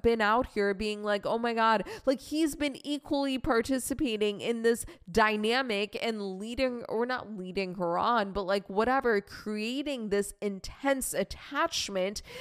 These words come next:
And then he suddenly disappears, leaving her high and dry. Of course she's gonna fucking lose her mind. Why would she not lose her mind, right? I think we've all been there. We've all been in a relationship with a guy who's, like,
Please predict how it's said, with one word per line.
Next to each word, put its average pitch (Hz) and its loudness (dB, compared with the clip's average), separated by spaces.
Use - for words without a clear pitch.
And 269 4
then 269 6
he 269 2
suddenly 269 2
disappears, 247 2
leaving 220 0
her 220 2
high 220 0
and 214 -2
dry. 233 4
Of 208 0
course 247 -2
she's - -4
gonna 185 0
fucking 180 -2
lose 180 -4
her 165 -4
mind. 170 -2
Why 240 6
would 269 0
she - -4
not 220 -2
lose 190 2
her 175 0
mind, 170 -2
right? 220 4
I 254 2
think 285 -6
we've 302 -2
all 185 6
been 175 -4
there. 165 -2
We've 170 -4
all 185 4
been 247 0
in 247 -4
a 240 -2
relationship 190 -2
with 180 0
a 226 2
guy 180 2
who's, 180 -4
like, 170 0